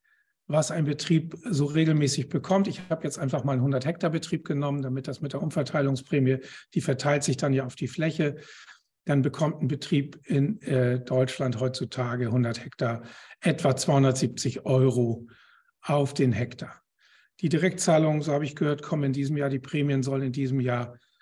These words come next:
am dreiundzwanzigsten Dezember angewiesen werden. Das ist also das, was finanziell bisher kommt.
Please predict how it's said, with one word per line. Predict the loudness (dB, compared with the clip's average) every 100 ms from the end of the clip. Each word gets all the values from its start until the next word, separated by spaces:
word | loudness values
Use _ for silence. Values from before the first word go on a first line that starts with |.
| -4
am | -2
dreiundzwanzigsten | 2 4 6 4 0 -2 -2 -4 -8 -6 -4
Dezember | -2 -2 0 2 0 -4 -12 _ 0
angewiesen | 2 2 0 -4 -6 -10
werden. | -14 _ _ _ _ _ _ _ 2
Das | 4
ist | 4
also | 2 0 4
das, | 2 2 0
was | -2 -4
finanziell | -2 -2 -2 -2 -2
bisher | -2 -4 -4 -6
kommt. | -6 -10 -10 -16